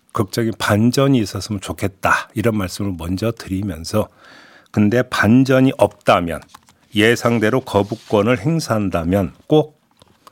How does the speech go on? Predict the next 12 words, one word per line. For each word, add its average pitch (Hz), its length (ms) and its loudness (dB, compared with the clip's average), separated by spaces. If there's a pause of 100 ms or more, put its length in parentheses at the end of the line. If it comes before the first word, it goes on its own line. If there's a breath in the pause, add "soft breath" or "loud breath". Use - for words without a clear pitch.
(120)
전하고 113 420 0
싶은 - 280 -8
말이 87 260 -4
있습니다. - 480 -14 (1080 soft breath)
윤석열 170 480 4
대통령은 131 600 2
틈날 202 420 4
때마다 104 500 0
보편적 127 800 0
가치를 131 460 -4
부르짖어 98 580 -6
왔습니다. 107 380 -6